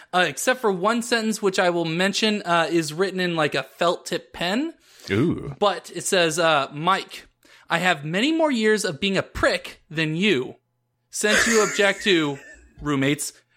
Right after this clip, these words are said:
Speaker 1: uh, right to some privacy, roommate and I decided to divide the room equally."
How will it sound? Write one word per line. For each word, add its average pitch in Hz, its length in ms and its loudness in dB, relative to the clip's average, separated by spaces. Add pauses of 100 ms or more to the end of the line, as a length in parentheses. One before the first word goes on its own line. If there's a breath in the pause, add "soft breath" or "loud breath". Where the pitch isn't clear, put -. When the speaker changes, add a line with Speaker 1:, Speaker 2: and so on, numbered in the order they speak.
(120)
Speaker 1:
uh, 151 240 2
right 226 240 2
to 226 100 -10
some 202 160 -2
privacy, 254 640 0 (720 soft breath)
roommate 185 460 0
and 226 140 2
I 185 180 4
decided 269 460 0
to 311 100 -2
divide 190 360 0
the 185 80 -2
room 151 280 -4
equally." 123 560 -8